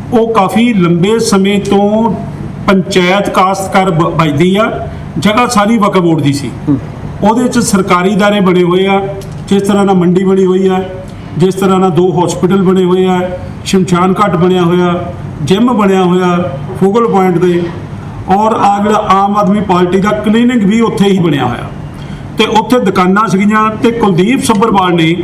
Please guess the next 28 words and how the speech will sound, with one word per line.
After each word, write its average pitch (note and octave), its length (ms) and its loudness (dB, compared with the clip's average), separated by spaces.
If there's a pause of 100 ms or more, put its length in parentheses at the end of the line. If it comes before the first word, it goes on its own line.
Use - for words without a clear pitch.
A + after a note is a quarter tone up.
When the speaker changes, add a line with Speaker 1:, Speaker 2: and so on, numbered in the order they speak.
(500)
Speaker 1:
ਉਹ B3+ 220 2
ਦੁਕਾਨਾਂ F#3+ 460 0
ਕਿਸੇ, A3 420 -2 (180)
ਮ, F#3 100 2
ਪੰਡਤ F#3 360 0
ਤੋਂ A#3+ 200 0
ਲਈਆਂ D#3+ 320 0
ਸੀਗੀਆਂ। G3+ 300 0 (540)
ਉਹ A#3+ 160 -2
ਪੰਡਤ A3 240 2
ਦੇ A#3+ 180 2
ਮਰਨ G3+ 320 0
ਤੋਂ A3+ 160 0
ਬਾਅਦ D#3 320 0 (540)
ਇਹਨੇ B3+ 260 2
ਦੁਕਾਨਾਂ G3+ 520 0
ਜਿਹੜੀਆਂ G#3 320 2
ਵੇਚ F#3 340 2
ਦਿੱਤੀਆਂ, D#3+ 320 0
ਤੇਰਾਂ F#3+ 300 2
ਤੇਰਾਂ F3 240 2
ਲੱਖ E3+ 240 0
ਦੀ F#3 180 2
ਇੱਕ F#3+ 200 0
ਦੁਕਾਨ F3 320 0
ਵੇਚ D3+ 240 0
ਦਿੱਤੀ G3 380 0
ਹੈ, - 260 -4